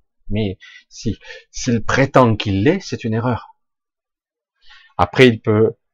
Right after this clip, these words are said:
disséminer ses conseils pour aider les autres à,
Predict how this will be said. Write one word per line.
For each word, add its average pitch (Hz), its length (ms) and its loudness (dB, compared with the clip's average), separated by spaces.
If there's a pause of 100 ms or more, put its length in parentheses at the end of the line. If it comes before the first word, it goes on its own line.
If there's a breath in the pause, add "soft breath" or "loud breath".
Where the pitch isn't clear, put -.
disséminer 117 460 2
ses 123 180 -4
conseils 127 460 -2
pour - 280 -10
aider 117 240 0
les 123 180 2
autres - 440 0
à, 107 260 0